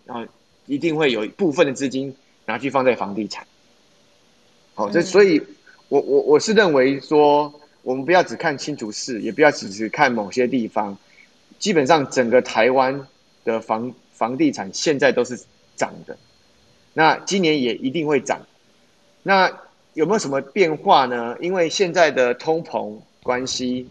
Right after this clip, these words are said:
Speaker 1: 资金还没有，外商，外-，外商的资金还是没有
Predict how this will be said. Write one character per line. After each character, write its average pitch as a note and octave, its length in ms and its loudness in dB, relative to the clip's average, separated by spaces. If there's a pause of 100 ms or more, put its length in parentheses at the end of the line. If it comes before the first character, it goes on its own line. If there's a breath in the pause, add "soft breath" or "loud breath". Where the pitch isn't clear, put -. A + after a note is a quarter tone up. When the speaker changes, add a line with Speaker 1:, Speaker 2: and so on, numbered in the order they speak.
Speaker 1:
资 F3 200 -2
金 F3+ 320 -2
还 C3 100 -2
没 D3 120 2
有， B2 100 0 (100)
外 E3+ 160 6
商， E3+ 240 2 (180)
外-， E3 280 0
外 G3+ 120 0
商 F3 140 0
的 D#3 60 -2
资 D3 160 -8
金 D3 140 -6
还 B2 100 -6
是 C#3+ 140 -8
没 B2+ 80 -4
有 A2 160 -4